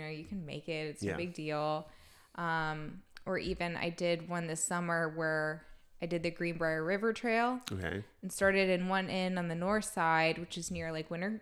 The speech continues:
Speaker 1: no, uh, Snowshoe.
Speaker 2: Okay.
Speaker 1: And then went south and then stayed at a hotel
Speaker 2: Mm-hmm.
Speaker 1: and then went back up the next day. And, I mean, like, maybe that's bikepacking. <laughs> I don't know.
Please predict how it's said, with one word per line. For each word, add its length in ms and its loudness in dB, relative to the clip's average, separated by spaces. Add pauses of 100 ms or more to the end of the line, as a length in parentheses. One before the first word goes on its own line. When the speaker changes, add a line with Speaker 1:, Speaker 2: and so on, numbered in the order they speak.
Speaker 1:
no, 320 0 (140)
uh, 180 0
Snowshoe. 560 -2 (320)
Speaker 2:
Okay. 280 2 (240)
Speaker 1:
And 100 0
then 100 2
went 160 -4
south 580 6 (720)
and 160 -2
then 220 -2
stayed 420 2
at 140 -4
a 40 -6
hotel 580 -4 (140)
Speaker 2:
Mm-hmm. 260 2
Speaker 1:
and 80 0
then 100 -2
went 160 -6
back 300 2
up 200 -2
the 60 -8
next 280 -8
day. 340 -6 (1400)
And, 260 8
I 80 6
mean, 180 4
like, 200 2
maybe 260 0
that's 180 0
bikepacking. 720 -4 (800)
<laughs> 0 - (880)
I 180 12
don't 180 8
know. 280 6